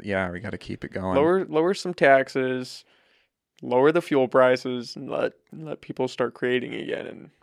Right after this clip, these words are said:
Speaker 2: we'll be
Speaker 1: Yeah.
Speaker 2: okay.
Speaker 1: We, however we do it, man. It's like, let's make sure that everybody, um, can keep living, you know, and keep providing.
Speaker 2: Yeah.
Speaker 1: Yeah.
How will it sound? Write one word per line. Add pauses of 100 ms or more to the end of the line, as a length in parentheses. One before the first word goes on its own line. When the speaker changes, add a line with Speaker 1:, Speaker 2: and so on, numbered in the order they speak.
(100)
Speaker 2:
we'll
be
Speaker 1:
Yeah.
Speaker 2:
okay. (140)
Speaker 1:
We,
however
we
do
it,
man. (160)
It's
like,
let's
make
sure
that
everybody,
um,
can (200)
keep
living,
you
know,
and
keep (680)
providing. (560)
Speaker 2:
Yeah.
Speaker 1:
Yeah.